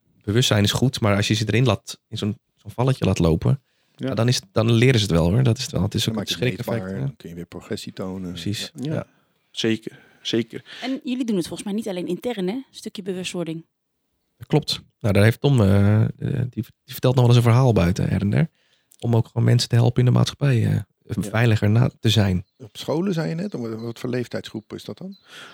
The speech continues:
Speaker 2: Nou, de, op scholen inderdaad, dat, eh, dat begint vanaf een jaar of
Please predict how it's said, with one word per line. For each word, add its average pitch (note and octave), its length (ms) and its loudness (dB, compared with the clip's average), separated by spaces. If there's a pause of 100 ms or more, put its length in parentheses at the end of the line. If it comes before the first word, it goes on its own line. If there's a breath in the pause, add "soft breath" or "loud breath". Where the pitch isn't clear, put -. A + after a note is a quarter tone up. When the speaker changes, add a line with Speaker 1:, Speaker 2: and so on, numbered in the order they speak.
(140 loud breath)
Speaker 2:
Nou, A#2+ 320 2 (220)
de, - 420 -4
op - 80 -4
scholen C#3 300 4
inderdaad, C3 360 2
dat, - 260 -4
eh, A#2+ 120 2
dat A2 140 -4
begint A#2 320 0
vanaf A#2+ 220 -2
een A#2 120 2
jaar B2 240 4
of D#3 160 -2